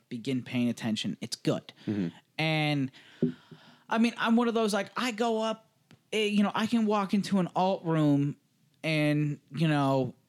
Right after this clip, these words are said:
Speaker 1: start ripping into it. And it's like, if, eh, because I've been on the road and been in enough situation where it's like, I've seen shit break down and you gotta change gears. It's like, that's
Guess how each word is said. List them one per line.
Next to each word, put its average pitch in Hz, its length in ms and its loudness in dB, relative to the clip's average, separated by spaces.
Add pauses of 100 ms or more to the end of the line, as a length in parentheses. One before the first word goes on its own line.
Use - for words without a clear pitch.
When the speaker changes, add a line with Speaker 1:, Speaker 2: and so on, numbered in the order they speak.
(640)
Speaker 1:
start 180 340 -2 (180)
ripping 208 440 2
into 226 340 4
it. 117 160 -4 (140)
And 180 480 2
it's 175 300 -4
like, 175 260 -2
if, - 360 -10 (600)
eh, 180 100 0
because 190 440 -2
I've 180 140 -2
been 180 120 2
on 165 120 2
the 160 100 0
road 151 340 2
and 139 100 0
been 165 120 2
in 156 140 2
enough 151 300 2
situation 139 720 -2
where 135 140 -2
it's 123 140 -8
like, 120 140 -6
I've 131 160 -4
seen 139 200 -2
shit - 340 -4
break 120 260 -4
down 110 340 -2
and 113 80 -4
you 117 60 -2
gotta 120 200 -2
change 127 540 0
gears. 110 500 0
It's 110 140 -6
like, 131 140 -6
that's 170 320 -4